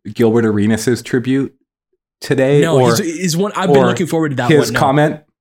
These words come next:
Speaker 2: Hold on, let me look this up. Go ahead.
Speaker 1: So he posted this picture of him and Kobe in, like, a hallway and, um, like, some arena hallway, right? And, and G A Hibachi himself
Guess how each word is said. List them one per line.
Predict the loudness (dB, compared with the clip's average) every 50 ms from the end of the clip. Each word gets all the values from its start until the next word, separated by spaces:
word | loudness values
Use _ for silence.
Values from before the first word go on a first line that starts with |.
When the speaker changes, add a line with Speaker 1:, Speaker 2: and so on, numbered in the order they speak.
| _ _ _ _ _ _ _ _ _ _ _ -6
Speaker 2:
Hold | -4 -2
on, | -2 -4
let | -4
me | -6
look | -6 -8 -8 -10
this | -10 -10 -12
up. | -10 -6
Go | -6
ahead. | -2 0
Speaker 1:
So | 2 2 2
he | 0 -2 -2
posted | -2 0 0 0 0 0 0 0
this | -2 -2 -2
picture | -4 -6 -4 -2 -2 -2 -2
of | 0 0
him | 0 0 0
and | 0 -2
Kobe | -2 -2 -2 0 0 0 0
in, | 0 -2
like, | -2 -4 -6
a | -10
hallway | -10 -6 -4 -4 -4 -4 -4 -4 -6 -6 -8 _ _ _ _ _ _ _ _ _ _ _ -8
and, | -6 -4 -2 -2 0 -2 -2 -2
um, | -4 -4 -4 -4 -4 -6 -8 -8 -8
like, | -4 -4 -2 -2 -4 -8 -8
some | -4 -2 0 2 2
arena | 2 0 0 0 0 0 -2
hallway, | -2 -2 -4 -4 -4 -6 -8 -10 -12 -18 _ -18 -14 -12 -10
right? | -8 -6 -4 -4 -6 -6 -10 -8
And, | -6 -6 -4 -4 -4 -6 -8 -10 _ _ _ _ _ _ _ _ _ _ _ _ _ -6
and | -2 0 0 0 0 -2 -4 -6 _ _ _ _ _ _ -20 _ _ _ _ _ -12 -10
G | -4 0 2 4 4 4 4
A | 4 2 2 0 0 -2 -6 -8 _ _ _ _ _ _ -10
Hibachi | -6 -6 -4 -2 0 0 0 0 0 -2 -4 -2
himself | -2 -4 -6 -6 -6 -6 -4 -4 -6 -6